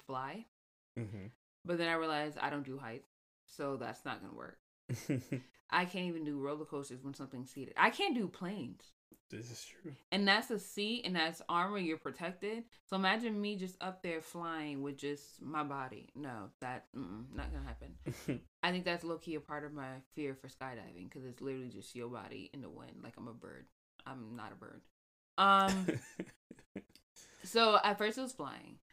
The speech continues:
Speaker 2: Mm-hmm.
Speaker 1: And then, you know, self-awareness made me realize that's not my ministry. I was like, "Ooh, teleport."
Speaker 2: Mm.
Speaker 1: Because one thing I don't like to do is sit in the car and drive.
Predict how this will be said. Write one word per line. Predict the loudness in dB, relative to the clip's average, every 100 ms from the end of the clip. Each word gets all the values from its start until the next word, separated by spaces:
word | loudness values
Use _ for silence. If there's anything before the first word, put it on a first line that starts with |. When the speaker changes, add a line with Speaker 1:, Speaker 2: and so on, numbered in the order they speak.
| _
Speaker 2:
Mm-hmm. | -4 -2 -2
Speaker 1:
And | 0 2
then, | 4 2 0 -4
you | -2
know, | -2
self-awareness | 0 -2 0 -2 0 -2 -2
made | -2
me | 0
realize | -2 -4 -6 -8
that's | -10
not | -8
my | -6 -6
ministry. | -6 -8 -12 -12 -12 -14 _ _ _ _ _ _ 6
I | 8
was | 8
like, | 4
"Ooh, | 4 4
teleport." | 2 0 0 -2 -6 -12 -14 _ _ _ _ _ _ _ _ _ _ _ _ -8
Speaker 2:
Mm. | -4 -4 -4 -4 -6 -8 -10 -14 -16 -20 -20 _
Speaker 1:
Because | 2 2 2 4 4 4 0 -4
one | -2 0 0 0
thing | 0 -2 -4 -10 -14 -18 _ _ _ _ _ _ _ _ -14 -14 -20 -2
I | 2 2
don't | 2 -2 0
like | -2 -2
to | -4
do | 0 0 0 -4
is | -6
sit | -8
in | -8
the | -10
car | -8 -8
and | -6
drive. | -8 -10 -12